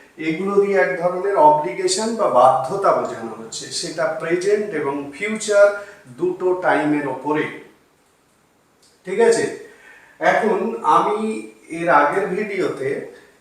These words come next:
এই যে বাধ্যতা, বাধ্যতা,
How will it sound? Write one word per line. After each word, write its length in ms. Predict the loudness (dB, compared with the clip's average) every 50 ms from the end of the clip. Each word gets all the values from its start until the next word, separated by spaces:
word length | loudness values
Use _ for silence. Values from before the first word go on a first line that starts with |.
| _ -10
এই 220 | -6 -4 -2 -2
যে 240 | 0 0 -2 0 2
বাধ্যতা, 1000 | 4 6 6 6 4 2 -2 -6 -6 -6 -4 -2 0 2 2 4 4 2 2 0 -4 -10 -14 -18 -20 _ _ _ _ _ _ _ _ _ _ _ _ -20
বাধ্যতা, 1040 | -10 -2 2 4 4 4 2 0 -4 -4 -4 -4 -2 -2 -2 -2 -4 -6 -10 -14